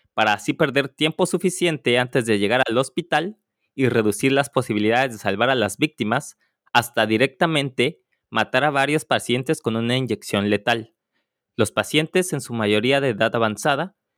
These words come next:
si corrían con suerte de llegar con vida al hospital, llegaban a ser simplemente inyectados con el relajante muscular pancuronio, que es uno de los relajantes mus-, musculares usados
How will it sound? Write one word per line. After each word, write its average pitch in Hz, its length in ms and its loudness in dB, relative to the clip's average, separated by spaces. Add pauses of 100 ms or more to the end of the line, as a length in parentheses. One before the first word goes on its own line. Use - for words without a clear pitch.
(140)
si 117 200 -10
corrían 131 340 0
con 165 200 0
suerte 180 460 -2
de 110 200 2
llegar 113 380 -2
con 123 180 -2
vida 131 220 2
al 104 120 0
hospital, 180 540 -2 (340)
llegaban 127 380 2
a 139 60 2
ser 147 260 0
simplemente 143 600 -2
inyectados 123 560 -2
con 120 180 -2
el 104 120 2
relajante 110 600 -2
muscular 117 640 -4 (300)
pancuronio, 113 720 -2 (400)
que 117 80 2
es 113 140 0
uno 135 180 0
de 131 80 2
los 117 180 2
relajantes 117 520 -2
mus-, - 360 -10
musculares 120 720 -2 (120)
usados 117 600 -2